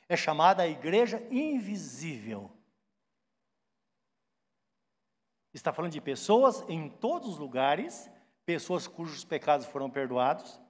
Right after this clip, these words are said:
e foram lavados pelo sangue do Cordeiro, estão servindo o Senhor, pessoas que creram, foram batizadas e estão em comunhão. Esta é a igreja de nosso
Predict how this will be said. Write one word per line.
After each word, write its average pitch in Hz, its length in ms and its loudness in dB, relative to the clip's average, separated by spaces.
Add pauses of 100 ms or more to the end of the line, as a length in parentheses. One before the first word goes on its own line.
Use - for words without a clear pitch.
(960)
e 156 60 -4
foram 160 240 -2
lavados 147 360 4
pelo 143 200 -4
sangue 139 280 -2
do 131 100 -6
Cordeiro, 131 640 0 (1000)
estão 170 300 0
servindo 143 360 -2
o - 20 -2
Senhor, 156 160 -6
pessoas 151 340 -8
que 147 100 -14
creram, 202 460 0
foram 156 280 -4
batizadas 156 760 2 (460)
e 180 100 -4
estão 156 380 -6
em 151 100 -8
comunhão. 135 720 -8
Esta 156 300 0
é - 20 -4
a - 20 -6
igreja 127 360 -4
de 113 100 -10
nosso 117 240 -10